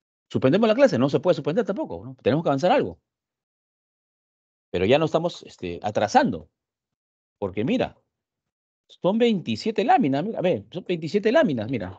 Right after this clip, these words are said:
mira, mira, mira, todo lo que tenemos que hacer, mira. Ahí está todo el procedimiento, ¿no? Yo lo puedo hacer paso a paso, pero la idea es que usted lo haga, pues, ¿no? O sea, esto, esto, es esto, ¿no? Ahí está, ve, mira, ahí está. Ahí está, ahí está.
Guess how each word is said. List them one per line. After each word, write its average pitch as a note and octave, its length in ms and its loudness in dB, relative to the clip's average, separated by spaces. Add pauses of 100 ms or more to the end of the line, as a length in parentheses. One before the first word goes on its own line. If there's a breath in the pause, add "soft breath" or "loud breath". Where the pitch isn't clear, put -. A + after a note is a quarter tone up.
mira, C3 120 -8
mira, - 140 -10
mira, D#3 160 -12
todo E4 180 0
lo D#4 80 2
que C4 100 0
tenemos D4+ 180 -2
que D#4 60 -12
hacer, D#4+ 200 -4
mira. F#2+ 220 -8 (1160)
Ahí C3 120 6
está A3 160 4
todo B3 100 6
el B3 60 2
procedimiento, A#3 560 -2
¿no? E3+ 160 -6 (220)
Yo A#2 180 -4
lo G3+ 120 -2
puedo G#3 140 0
hacer G3 200 -4
paso G3+ 200 2
a F3+ 60 0
paso, - 320 0
pero A#2 200 -6
la A#2+ 80 -2
idea D3+ 160 -2
es - 40 -10
que - 80 -8
usted F3 140 -4
lo A3+ 100 4
haga, C4+ 240 4
pues, A#2+ 140 -12
¿no? E3+ 80 -14
O D#3 40 -18
sea, B2 260 -12 (840)
esto, - 220 -8 (120)
esto, - 220 -14
es - 180 -10
esto, C4 220 -6
¿no? G#3+ 160 -12 (100)
Ahí C3 80 -8
está, - 140 -8
ve, B2+ 140 -14 (120)
mira, C2 100 -12
ahí - 40 -10
está. - 240 -14 (920)
Ahí B2 80 -12
está, G#2 100 -6 (360)
ahí B2 80 -10
está. - 240 -14